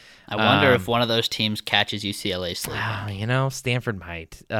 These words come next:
Speaker 1: Yeah, <laughs>
Speaker 2: Stanford's been
Speaker 1: Stanford
Speaker 2: doing
Speaker 1: has
Speaker 2: that.
Speaker 1: done that, yeah.
Speaker 2: Stanford's been doing that, and now it's at home. So, you know, uh, KenPom gives U C L A a ninety-three percent and ninety percent chance to win those games, respectively. Um, Arizona,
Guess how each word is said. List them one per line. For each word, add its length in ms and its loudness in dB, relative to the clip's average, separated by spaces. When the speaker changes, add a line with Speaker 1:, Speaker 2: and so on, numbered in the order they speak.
Speaker 1:
Yeah, 200 6
<laughs> 120 2
Speaker 2:
Stanford's 380 4
been 120 4
Speaker 1:
Stanford 20 0
Speaker 2:
doing 160 4
Speaker 1:
has 80 2
Speaker 2:
that. 140 4
Speaker 1:
done 220 0
that, 360 -10
yeah. 260 -6
Speaker 2:
Stanford's 400 0
been 280 2
doing 280 -4
that, 200 -4
and 80 -2
now 140 4
it's 140 -2
at 200 4
home. 420 -4
So, 280 0
you 100 -2
know, 240 -4
uh, 140 4
KenPom 420 2
gives 300 2
U 80 2
C 140 -2
L 120 2
A 180 2
a 60 -4
ninety-three 500 0
percent 400 -4
and 140 -6
ninety 240 -2
percent 300 -6
chance 240 -4
to 100 -6
win 160 -4
those 160 -2
games, 260 -4
respectively. 720 -4
Um, 500 2
Arizona, 440 4